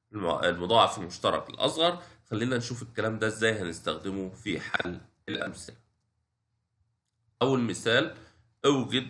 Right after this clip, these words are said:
الناتج في أبسط صورة، ونأكد على أبسط صورة عشان التبسيط بعد حل الإجابة. عندنا واحد على أربعة زائد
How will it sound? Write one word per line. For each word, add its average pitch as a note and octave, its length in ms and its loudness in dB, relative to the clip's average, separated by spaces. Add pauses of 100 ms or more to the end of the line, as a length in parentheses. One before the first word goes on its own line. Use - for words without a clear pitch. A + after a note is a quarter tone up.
(180)
الناتج G#2+ 520 2
في - 260 -6
أبسط A#2+ 240 -2
صورة، G#2+ 560 -4 (100)
ونأكد A2 440 0
على F#2+ 200 4
أبسط - 260 -6
صورة B2+ 300 0
عشان A2 320 2
التبسيط A2+ 500 -8
بعد A2 180 6
حل A#2+ 220 4
الإجابة. A#2+ 480 4 (1300)
عندنا A2 280 2
واحد D3+ 240 4
على B2 180 8
أربعة A2+ 720 2 (320)
زائد A2+ 480 4